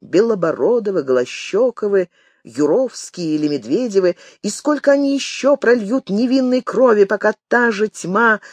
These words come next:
не поглотит их? Много, много, адмирал. Они еще прольют невинной крови, но тьма, породившая их,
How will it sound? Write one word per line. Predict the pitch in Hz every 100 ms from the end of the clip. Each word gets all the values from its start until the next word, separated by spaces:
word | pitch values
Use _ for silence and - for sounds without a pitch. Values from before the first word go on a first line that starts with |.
| -
не | - 185
поглотит | 196 185 190 - 254 _
их? | 247 240 190 - _ _ _ _ _ _ _ _ _ _ _ _ _ _ _ _
Много, | 127 127 127 113 107
много, | 143 214 147 92
адмирал. | 87 92 117 - - _ _ _ _ _ _ _ _ _
Они | 139 170
еще | 160 - 175
прольют | 156 147 135 123 -
невинной | 123 120 117 117 113 113
крови, | - 107 147 220 214 220 220 - _ _ _ _
но | 113 113 110 -
тьма, | - - 110 110 190 180 - _ _ _ _
породившая | - 104 123 147 123 - 113 117
их, | - 127 117 -